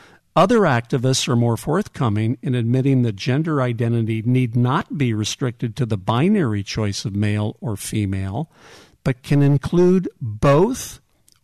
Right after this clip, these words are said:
or neither. The American Psychological Association, for example, defines gender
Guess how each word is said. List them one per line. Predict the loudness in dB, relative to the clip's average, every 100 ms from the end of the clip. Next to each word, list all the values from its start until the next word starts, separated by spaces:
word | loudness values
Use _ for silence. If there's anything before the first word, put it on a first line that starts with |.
| _
or | 0 2 4
neither. | 4 4 2 0 -4 -6 -16 _ _ _ _ -20 -20 _ -2
The | 2
American | 4 4 2 0
Psychological | 2 0 2 2 2 0 -2 -2
Association, | -2 -4 -4 -2 -2 0 -2
for | -2 -2
example, | -4 -2 0 0 -4
defines | -6 -6 -2 0 2 0 -2
gender | -2 0 2 0